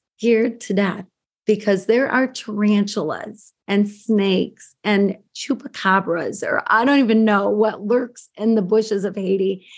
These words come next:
And I am on the ground, exposed to whatever it happens to be. And we are in the countryside. And I'm thinking, "Do they even have the anti-venom to whatever it is that's gonna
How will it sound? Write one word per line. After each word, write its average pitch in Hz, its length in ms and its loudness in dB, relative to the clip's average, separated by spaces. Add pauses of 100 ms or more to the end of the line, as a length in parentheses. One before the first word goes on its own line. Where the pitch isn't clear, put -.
(200)
And 196 240 -2
I 208 180 0
am 220 140 2
on 208 320 2
the 214 60 2
ground, 185 400 -2
exposed 202 920 0
to 196 260 4
whatever 202 720 -2
it 196 180 -10
happens - 380 -6
to 180 80 -10
be. 208 440 -2 (360)
And 202 240 2
we 254 160 4
are 220 160 2
in 233 360 2
the 240 80 -6
countryside. 208 640 -4
And 156 80 -4
I'm 185 140 -2
thinking, 208 460 -4 (720)
"Do 196 120 2
they 208 180 4
even 294 280 2
have 202 240 0
the 214 280 -2
anti-venom 247 760 -4
to - 100 -16
whatever 208 480 0
it 220 120 2
is 208 180 2
that's 208 240 -10
gonna 247 360 2